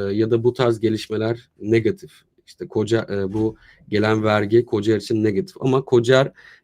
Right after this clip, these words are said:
negatif koşullarda bile, e, biraz da ayakta kalmayı başarıyor. Nasıl başarıyor? Şöyle başarıyor. Ereğli bir i-, emtia şirketi olarak düşünürsek, yani, e, çeliği at-, alıyor ve satıyor olarak düşünürsek Kocaer emtia şirketi gibi değil.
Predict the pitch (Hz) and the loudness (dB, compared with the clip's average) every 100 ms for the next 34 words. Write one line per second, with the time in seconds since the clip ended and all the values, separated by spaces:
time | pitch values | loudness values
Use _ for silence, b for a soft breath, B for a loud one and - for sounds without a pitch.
0 | - 110 127 147 - - 120 - 120 120 | 0 4 4 2 -2 0 0 2 2 4
1 | 117 135 117 98 95 110 - _ _ _ | 2 0 0 0 0 -4 -10 _ _ _
2 | 95 92 123 113 110 120 113 110 117 - | -6 0 2 2 2 0 0 0 -4 -2
3 | 107 120 113 107 - 95 117 135 113 104 | 0 2 2 -2 -2 0 2 0 -2 -4
4 | - 101 131 - 135 123 98 95 95 117 | -2 -2 -2 2 2 4 0 -4 -6 -8
5 | - b b - 135 139 143 135 127 131 | -12 b b 0 4 6 6 4 4 2
6 | 131 - 123 123 131 135 - 135 - - | 2 -2 -4 2 4 4 2 -2 -2 -6
7 | 127 127 127 113 113 - 143 147 101 98 | -2 2 2 0 -6 -2 0 0 -6 -8
8 | - _ _ _ _ _ - 95 92 95 | -14 _ _ _ _ _ -4 0 0 -2
9 | 95 95 95 117 120 120 113 - 113 117 | -2 -4 2 6 6 6 0 -4 2 4
10 | 117 117 117 - 123 117 113 - - 98 | 4 2 -2 -2 0 0 -2 -6 -8 -6
11 | 147 147 143 120 120 131 131 127 127 117 | -6 -2 0 2 0 0 0 0 -2 -4
12 | - 120 - 131 131 139 135 135 | -6 -10 -8 -14 -12 -2 -2 -2